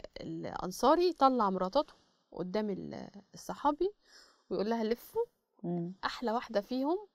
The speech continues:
Speaker 1: دي فلانة
Speaker 2: اللي
Speaker 1: ودي فلانة.
Speaker 2: تعجبك.
Speaker 1: لف-، آه، أعجبهما إليك،
Speaker 2: أنا
Speaker 1: أنا إيه؟
Speaker 2: أديها لك.
Speaker 1: أديها لك".
Speaker 2: مراته وهي على ذمته.
Speaker 1: مسلمين.
Speaker 2: مم.
Speaker 1: أنصار.
Speaker 2: دول صحابة.
Speaker 1: صحابة.
Speaker 2: مهاجرين وصحابة.
Speaker 1: أيوة.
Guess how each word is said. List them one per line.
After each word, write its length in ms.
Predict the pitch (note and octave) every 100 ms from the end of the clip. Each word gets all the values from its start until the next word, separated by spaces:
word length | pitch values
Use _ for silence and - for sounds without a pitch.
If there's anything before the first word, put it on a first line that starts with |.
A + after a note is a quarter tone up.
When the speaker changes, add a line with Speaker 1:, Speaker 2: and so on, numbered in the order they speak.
| -
Speaker 1:
دي 140 | G#3
فلانة 360 | - B3 C#4+ B3
Speaker 2:
اللي 100 | A3
Speaker 1:
ودي 100 | C#4+
فلانة. 280 | - D#4 F4+
Speaker 2:
تعجبك. 240 | G#3+ F3 - - - - _ _ _ B3+
Speaker 1:
لف-، 300 | D#4 - -
آه، 180 | B3+ -
أعجبهما 800 | A#3 B3 B3 A#3 A3+ C#4+ G#4+ A4 -
إليك، 580 | D4 G4 G#4 - - - _ _ _ _ -
Speaker 2:
أنا 100 | B3
Speaker 1:
أنا 140 | C4+
إيه؟ 100 | -
Speaker 2:
أديها 220 | D#3+ D#3+
لك. 60 | G#3
Speaker 1:
أديها 340 | G3 G3+ F#3
لك". 380 | E3 - _ _ _ _ _ _ _ _ -
Speaker 2:
مراته 500 | E3+ F#3+ F#3 - -
وهي 180 | D3 E3+
على 160 | E3+ F3+
ذمته. 440 | E3+ E3 E3 -
Speaker 1:
مسلمين. 540 | - G#3+ G#3+ E4 B3+ - _ -
Speaker 2:
مم. 340 | D#3+ E3+ D3+ - _ _ _
Speaker 1:
أنصار. 360 | F#3 F#3 C#4+ E4+
Speaker 2:
دول 120 | E4+
صحابة. 480 | E3 - D4 A3+ B2 - - -
Speaker 1:
صحابة. 600 | A3 A3+ D#4+ A#3+ F3+ F#3+ _ _ _ _ D3+
Speaker 2:
مهاجرين 540 | D3+ E3 F3 G#3+ C#4+ C#4 - -
وصحابة. 680 | - C#3 - G#3 - G3+ A#2+ - - -
Speaker 1:
أيوة. 380 | C#4 A#3 F3+